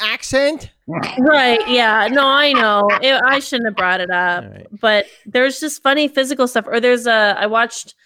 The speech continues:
Speaker 2: The Long, Long Trailer, and it's, uh, Lucille Ball and Desi Arnaz. And there's just,
Speaker 1: Yeah.
Speaker 2: like, a whole scene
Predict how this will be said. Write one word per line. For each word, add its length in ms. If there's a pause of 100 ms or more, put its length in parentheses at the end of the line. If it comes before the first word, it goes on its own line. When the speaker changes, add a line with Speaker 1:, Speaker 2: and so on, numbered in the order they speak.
(640)
Speaker 2:
The 120
Long, 380
Long 260
Trailer, 560
and 160
it's, 260
uh, 400
Lucille 360
Ball 260
and 140
Desi 240
Arnaz. 460
And 200
there's 180
just, 180
Speaker 1:
Yeah. 40
Speaker 2:
like, 120
a 40
whole 300
scene 760